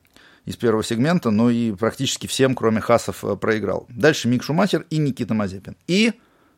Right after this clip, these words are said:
в день гонки выясняется, что Мазепин не едет. То есть мало того, что старое совсем шасси после удара об Рассела в Джиде, но вовсе без старта.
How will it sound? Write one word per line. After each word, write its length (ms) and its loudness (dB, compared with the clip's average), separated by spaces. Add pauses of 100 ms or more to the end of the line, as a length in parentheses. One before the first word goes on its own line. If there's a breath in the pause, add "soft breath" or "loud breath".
(120)
в 120 -12
день 300 0
гонки 420 2
выясняется, 640 0
что 160 -8
Мазепин 500 -4
не 240 0
едет. 380 -8
То 80 -10
есть 140 -8
мало 420 6
того, 280 4
что 160 -2
старое 480 4
совсем 420 -2
шасси 420 -4
после 440 -2 (320 loud breath)
удара 380 2
об 100 4
Рассела 480 0
в 300 -6 (1000)
Джиде, 380 4 (220)
но 520 0 (880 soft breath)
вовсе 560 2 (100)
без 400 2
старта. 520 -4